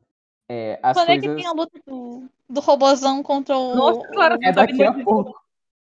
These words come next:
Speaker 3: Você não sabe nada da timeline do Fortnite.
Speaker 2: Eu não sei
Speaker 1: As
Speaker 2: nada de quando acontecem as coisas.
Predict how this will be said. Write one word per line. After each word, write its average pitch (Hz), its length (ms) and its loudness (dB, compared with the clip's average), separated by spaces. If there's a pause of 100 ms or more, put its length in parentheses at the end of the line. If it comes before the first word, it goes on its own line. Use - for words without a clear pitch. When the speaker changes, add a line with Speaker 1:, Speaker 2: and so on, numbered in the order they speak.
Speaker 3:
Você 277 80 -6
não 277 80 -2
sabe 320 240 2
nada 294 360 0
da 285 140 2
timeline 254 560 -2
do 262 80 -6
Fortnite. 185 840 -8 (140)
Speaker 2:
Eu 453 80 -2
não 740 160 4
sei - 280 0
Speaker 1:
As - 80 2
Speaker 2:
nada 427 320 2
de 415 140 -2
quando 359 260 0
acontecem 370 600 -2
as - 100 -10
coisas. 370 380 -6